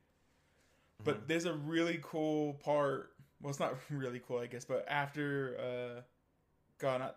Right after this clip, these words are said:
Speaker 1: yeah, Seigen. After, uh, not Seigen? No, not Seigen. What's the master's name?
Speaker 2: Uh, Kogen.
Speaker 1: Kogen.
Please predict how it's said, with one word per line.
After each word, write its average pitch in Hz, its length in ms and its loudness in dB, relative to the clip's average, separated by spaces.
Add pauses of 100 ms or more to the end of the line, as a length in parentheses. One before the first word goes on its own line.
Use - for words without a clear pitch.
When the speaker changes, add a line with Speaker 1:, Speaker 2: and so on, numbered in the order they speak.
(160)
Speaker 1:
yeah, 147 160 6
Seigen. 131 600 0
After, 139 400 -2
uh, 120 420 -4 (180)
not 139 240 -8
Seigen? 170 440 -8
No, 139 140 -8
not 120 120 -10
Seigen. 131 420 -6
What's 156 180 -10
the 165 520 0 (360)
master's 156 380 -8
name? 165 240 -12 (1120)
Speaker 2:
Uh, 117 180 0
Kogen. 131 280 -2
Speaker 1:
Kogen. 135 360 2